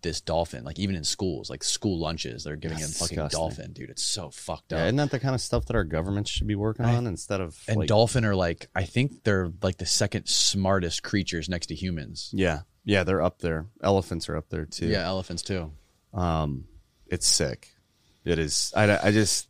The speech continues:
Speaker 2: that's the thing about humans. We are monsters. You and I sitting here, we're good people, but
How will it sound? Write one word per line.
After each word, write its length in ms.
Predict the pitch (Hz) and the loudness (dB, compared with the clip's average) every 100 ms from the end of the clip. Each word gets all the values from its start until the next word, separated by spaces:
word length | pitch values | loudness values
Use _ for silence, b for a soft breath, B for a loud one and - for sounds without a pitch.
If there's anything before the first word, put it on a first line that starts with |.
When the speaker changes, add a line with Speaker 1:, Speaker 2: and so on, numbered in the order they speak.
| - | 0
Speaker 2:
that's 240 | 98 - | 2 2
the 80 | 87 | -4
thing 200 | - 92 | 0 2
about 200 | 87 73 | 2 0
humans. 320 | 87 82 73 | 0 -2 0
We 160 | 90 104 | 4 4
are 160 | 101 | 4
monsters. 720 | 80 78 78 - - 110 - - _ _ _ _ _ - | 2 -2 -4 -8 -10 -12 -14 -18 _ _ _ _ _ 2
You 200 | 117 131 | 6 6
and 100 | 107 | 6
I 140 | 110 | 4
sitting 320 | - 98 98 | 2 0 0
here, 160 | 113 104 | 0 0
we're 100 | 90 | 0
good 180 | 90 - | -4 -4
people, 240 | 95 87 | -4 -4
but 180 | 80 | -4